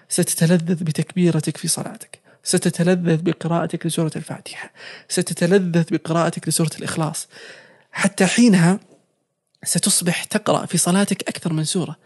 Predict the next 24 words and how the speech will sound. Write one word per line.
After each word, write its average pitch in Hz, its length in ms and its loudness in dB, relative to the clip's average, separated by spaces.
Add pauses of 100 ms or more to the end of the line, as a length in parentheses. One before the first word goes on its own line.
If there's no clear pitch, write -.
(260)
بدل 175 180 6
ما 160 140 4
صرت - 300 -2
تقرأ - 320 2
سورة 175 240 0
الإخلاص، 151 400 0
سورة 160 200 0
الإخلاص، - 360 0
سورة 170 200 0
الكوثر، 160 360 0
الكوثر. 165 360 -2 (580)
حين-، 220 400 2
حينما، 247 400 6
حينما 226 400 6
تصل - 440 2
إلى 202 140 6
الله 220 140 8
سبحانه 208 180 2
وتعالى 226 160 6
وتتعرف 214 520 4
إليه، 247 280 6 (1160)
ستقرأ - 540 -2
آيات 147 340 -2
أخرى، - 360 -10